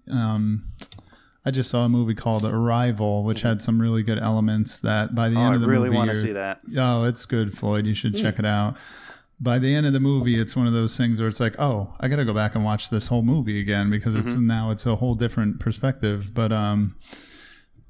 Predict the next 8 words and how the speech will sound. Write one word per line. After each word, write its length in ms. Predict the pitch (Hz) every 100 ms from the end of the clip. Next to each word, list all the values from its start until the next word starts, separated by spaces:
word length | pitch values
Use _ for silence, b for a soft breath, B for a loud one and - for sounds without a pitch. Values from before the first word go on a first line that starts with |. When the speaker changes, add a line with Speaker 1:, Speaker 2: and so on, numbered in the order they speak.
| - - 147 135
Speaker 1:
with 480 | 127 127 123 - -
Heavy 320 | 131 131 127 123
Rain, 680 | 127 147 135 123 117 113 104 - -
um, 680 | 117 107 107 104 104 101 - -
I 60 |
don't 160 | 143 160
think, 460 | 156 147 - - - -
I, 140 | 143